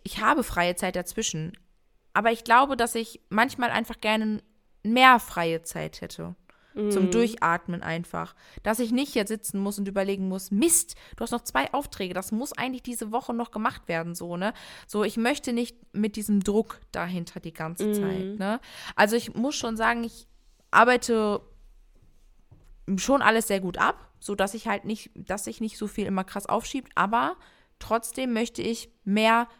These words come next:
Speaker 1: Freiheiten haben.
Speaker 2: Mehr
Speaker 1: Denn das ist
Speaker 2: Flexibilität, ne?
Speaker 1: Genau, mehr Flexibilität. Und
Speaker 2: Ja.
Speaker 1: das ist zum Beispiel auch so ein bisschen das mit dem, ähm,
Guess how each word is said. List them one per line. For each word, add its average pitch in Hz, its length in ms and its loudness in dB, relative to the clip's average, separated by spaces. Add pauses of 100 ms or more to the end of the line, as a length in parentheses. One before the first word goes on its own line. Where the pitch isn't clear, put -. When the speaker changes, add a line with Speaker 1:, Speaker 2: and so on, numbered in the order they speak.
(100)
Speaker 1:
Freiheiten 180 640 0
haben. 160 360 -4 (120)
Speaker 2:
Mehr 202 240 2
Speaker 1:
Denn 190 180 0
das 208 160 2
ist - 60 -
Speaker 2:
Flexibilität, 180 500 0
ne? 214 260 0 (320)
Speaker 1:
Genau, 247 200 6
mehr 220 180 4
Flexibilität. 220 800 -4 (220)
Und 214 80 -6
Speaker 2:
Ja. 214 80 2
Speaker 1:
das 254 140 6
ist 302 120 -4
zum 277 140 -4
Beispiel 269 300 0
auch 226 100 2
so 233 100 -6
ein 226 40 -2
bisschen 226 240 -4
das 226 260 0 (260)
mit 214 280 0
dem, 208 380 2
ähm, 190 680 -2